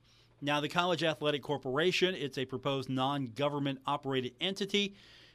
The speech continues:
with the power to settle N I L disputes, certify agents, and enforce the suggested reforms in collaboration with existing associations like the N C double A. So this is going to be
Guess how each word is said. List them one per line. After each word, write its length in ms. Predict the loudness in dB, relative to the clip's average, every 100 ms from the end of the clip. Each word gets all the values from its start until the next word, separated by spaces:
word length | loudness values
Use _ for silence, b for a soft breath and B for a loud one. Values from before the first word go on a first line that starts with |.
| B
with 140 | -6 -6
the 80 |
power 440 | -2 2 4 4 2
to 180 | 0 -2
settle 520 | 2 4 6 4 2 -2
N 140 | 2
I 180 | 4 6
L 160 | 4 4
disputes, 680 | -2 -6 -2 0 0 -2
certify 640 | -2 2 4 4 8 6 6
agents, 580 | 6 6 6 4 2 -6 b b b b 2
and 140 | 4 4
enforce 440 | 2 4 4 2
the 100 | 0
suggested 680 | 0 2 4 4 4 0 0
reforms 580 | -4 -2 0 0 -4 -4
in 300 | 0 2 0
collaboration 840 | -2 2 2 4 4 4 4 4 2 b b b b b
with 300 | -2 0 0
existing 600 | -2 0 0 2 2 2
associations 960 | 0 0 2 2 2 2 4 2 0 0
like 320 | -2 -2 -2
the 200 | -6 -4
N 140 | -4 -2
C 180 | 0
double 300 | 0 0 2
A. 140 | 2 2
So 420 | 4 8 8 6 -4 b b b b b
this 380 | 2 2 4 4
is 120 | 4
going 340 | 4 4 2
to 180 | 2 0
be 400 | 4 2 2